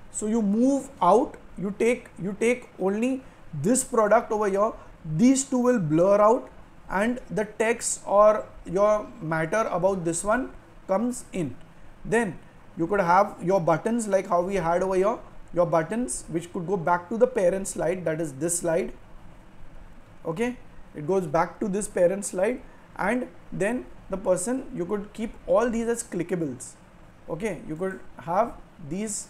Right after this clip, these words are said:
as clickables. So that all, if you want to learn,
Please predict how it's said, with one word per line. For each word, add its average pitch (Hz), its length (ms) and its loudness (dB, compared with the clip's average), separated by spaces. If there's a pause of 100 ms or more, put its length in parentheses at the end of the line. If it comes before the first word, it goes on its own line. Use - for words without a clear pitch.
(120)
as 220 360 -4
clickables. 147 520 -6 (360)
So 202 360 -2 (480)
that 190 360 2
all, 139 300 2 (240)
if 165 140 -6
you 226 80 0
want 185 280 0
to 247 80 0
learn, 233 300 0